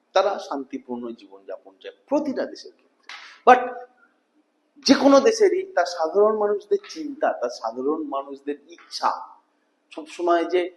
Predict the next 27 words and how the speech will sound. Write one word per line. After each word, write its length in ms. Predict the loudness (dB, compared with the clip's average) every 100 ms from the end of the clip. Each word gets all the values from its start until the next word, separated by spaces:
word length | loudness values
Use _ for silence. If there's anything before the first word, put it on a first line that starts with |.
| _ _
তাদের 280 | 4 6 6
রাজনৈতিক 680 | 4 4 -2 -4 -6 -14 _
দলের 380 | 6 6 6 2
বা 100 | -2
দেশের 340 | -4 -6 -6
সিদ্ধান্তে 580 | -6 -8 -10 -12 -12 -12
প্রতিফলিত 580 | -6 -6 -6 -14 -10 -2
হবে, 160 | 0 0
এরকম 560 | 0 0 0 -2 -2
নাও 300 | -2 2 2 0
হতে 200 | -4 -14 -2
পারে। 240 | -2 -2 -12 _ _ _ _ _ _ _ _ _ -20 -20 -4
যার 220 | 6 8 8
ফলে 340 | 2 0 -2 -6 _ _ -4
যুদ্ধ 440 | 0 0 -4 6 8 10 8 -2 -8
শেষ 320 | -6 -4 -4 -2
কথা 280 | -2 -2
নয়, 280 | -8 -4 -4 -4 -12 _ _
ভারত 460 | -14 0 6 8 8
বিশ্বাস 520 | 4 -2 -2 -4 -4
করে 300 | -2 0 0 -2 -10 _
টেবিলে 440 | 8 8 6 6
আলোচনা 540 | 6 6 2 0 -2 0
করাটাই 500 | 2 2 2 -2 -4
শেষ 340 | -4 -6 -6 -4
কথা 280 | -2 -2
বা 180 | 0 0